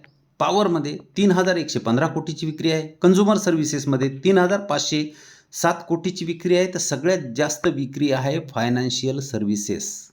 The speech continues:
बँकिंग क्षेत्रामध्ये एफ आय आयनं सगळ्यात जास्त विक्री केली, बारा हजार दोनशे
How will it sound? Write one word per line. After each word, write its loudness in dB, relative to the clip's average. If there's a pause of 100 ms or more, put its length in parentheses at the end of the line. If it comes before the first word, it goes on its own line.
(760)
बँकिंग 4
क्षेत्रामध्ये 0 (220)
एफ -2
आय 4
आयनं 2
सगळ्यात -2
जास्त 0
विक्री -2
केली, -2 (260)
बारा 2
हजार -2
दोनशे -2